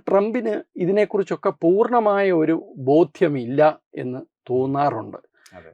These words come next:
Speaker 1: കാരണം, ആ, അങ്ങേരോട് ചോദിക്കുന്നുണ്ട്, "നിങ്ങൾ എന്തുകൊണ്ടാണ് ചൈനയ്ക്ക് ഉപരോധം ഏർപ്പെടുത്താത്തത്?" അത് ഞാൻ നോക്കിയിട്ടില്ല, എനിക്ക്,
Speaker 2: ഉം.
Speaker 1: ഞാൻ നോക്കിയിട്ട് പറയാം.
Speaker 2: അതെ.
Speaker 1: "നിങ്ങൾ എന്തുകൊണ്ടാണ്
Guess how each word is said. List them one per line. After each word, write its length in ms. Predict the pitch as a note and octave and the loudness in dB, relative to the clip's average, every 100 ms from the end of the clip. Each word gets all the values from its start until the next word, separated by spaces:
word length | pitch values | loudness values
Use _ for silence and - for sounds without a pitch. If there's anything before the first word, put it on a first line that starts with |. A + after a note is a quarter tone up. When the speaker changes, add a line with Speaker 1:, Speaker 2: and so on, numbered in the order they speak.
| F3+ | 0
Speaker 1:
കാരണം, 320 | F#3 G3+ F#3+ - - | 2 0 -4 -12 -10
ആ, 80 | F3 | -4
അങ്ങേരോട് 560 | F3 E3+ F#3+ G#3+ A3+ G#3+ | -4 -2 2 4 4 4
ചോദിക്കുന്നുണ്ട്, 640 | G#3 G3+ G#3 F#3 C#3+ C#3 | 6 4 4 0 0 0
"നിങ്ങൾ 180 | F3+ G3+ | 2 4
എന്തുകൊണ്ടാണ് 600 | F3+ G3 A3 G3 F3 E3 | 4 4 4 6 4 2
ചൈനയ്ക്ക് 560 | D3+ E3 F3+ F#3+ F3 D#3 _ - | 2 2 4 2 0 -4 _ -8
ഉപരോധം 380 | D3+ E3+ E3+ E3 | 0 4 4 4
ഏർപ്പെടുത്താത്തത്?" 920 | D3 C#3+ C#3 D3 C3 C3 B2 A#2+ G2 _ _ _ _ _ _ _ _ - | 2 2 0 -2 0 -2 -4 -8 -12 _ _ _ _ _ _ _ _ -2
അത് 80 | F#3+ | 2
ഞാൻ 200 | G#3 F#3+ | 4 4
നോക്കിയിട്ടില്ല, 440 | F3 E3 F#3 C3 B2 | 2 2 0 0 -4
എനിക്ക്, 240 | C3 C3 | -2 -4
Speaker 2:
ഉം. 100 | B2 - | -6 -4
Speaker 1:
ഞാൻ 200 | D#3 D3 | -2 2
നോക്കിയിട്ട് 400 | D3+ D#3+ F#3+ D3 | 2 4 2 2
പറയാം. 320 | A#2+ A2+ A2 _ | -6 -6 -10 _
Speaker 2:
അതെ. 300 | _ _ - | _ _ -2
Speaker 1:
"നിങ്ങൾ 180 | G3+ A3 | 4 6
എന്തുകൊണ്ടാണ് 680 | G3 G3+ A#3 A3 F#3+ F3 | 4 4 4 4 4 4